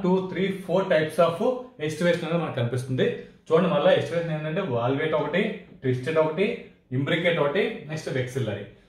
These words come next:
So ఒక్కో దాని గురించి మనం ఒకసారి చూద్దాం. So first of all వాల్వేట్కి వచ్చేసరికి చూడండి, when sepals or petals, మనం ఏదైనా చెప్పుకోవచ్చు, సెపల్స్ అని పెట్టుకోవచ్చు, చెప్పొచ్చు, లేదా పెటల్స్ అని చెప్పుకోవచ్చు. So మ్యాక్సిమం పెటల్స్ అనేది మనకి ఇక్కడైతే బెటర్గా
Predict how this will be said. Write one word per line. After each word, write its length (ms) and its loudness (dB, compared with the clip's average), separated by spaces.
So 40 -2
ఒక్కో 240 8
దాని 160 4
గురించి 220 0
మనం 140 -2
ఒకసారి 260 -6
చూద్దాం. 240 -6
So 60 2
first 240 4
of 160 0
all 100 4
వాల్వేట్కి 400 2
వచ్చేసరికి 380 -2
చూడండి, 240 0
when 120 2
sepals 460 2
or 60 8
petals, 260 0
మనం 180 0
ఏదైనా 220 4
చెప్పుకోవచ్చు, 420 2
సెపల్స్ 300 -2
అని 140 4
పెట్టుకోవచ్చు, 420 0
చెప్పొచ్చు, 360 2
లేదా 220 4
పెటల్స్ 280 4
అని 100 -2
చెప్పుకోవచ్చు. 300 -8
So 40 -6
మ్యాక్సిమం 360 2
పెటల్స్ 320 4
అనేది 200 2
మనకి 140 -2
ఇక్కడైతే 300 -4
బెటర్గా 220 2